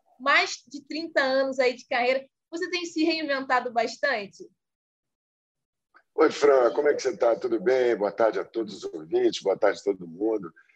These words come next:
Speaker 2: Prazerzão tá falando contigo. E realmente essa palavra aí não tem como fugir dela, né? Nessa pandemia,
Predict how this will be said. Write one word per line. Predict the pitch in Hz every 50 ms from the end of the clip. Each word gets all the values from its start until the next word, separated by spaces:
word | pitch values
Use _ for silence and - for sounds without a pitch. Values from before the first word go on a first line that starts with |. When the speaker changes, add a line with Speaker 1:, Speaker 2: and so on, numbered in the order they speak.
| _ _ _ _ _
Speaker 2:
Prazerzão | - 135 135 131 160 143 104 95 117 120
tá | 104 117 -
falando | - 113 110 110 104
contigo. | - 98 92 90 - - 101 107 113 117 107 107 101 - _ _ _ _ - - _ -
E | 151 175
realmente | 185 190 190 170 131 127 123 -
essa | 127 - 135 127
palavra | - - 110 117 120 110 113 117
aí | 117 120
não | 123 123 -
tem | - 131
como | 123 139 135 135 135 - - _ -
fugir | 135 131 110 117 120
dela, | 104 107 104 101 98 101 101
né? | 98 107 107 101
Nessa | 101 98 - - 92 82
pandemia, | - 107 101 98 98 90 85 82 90 98 104 113 113 113 117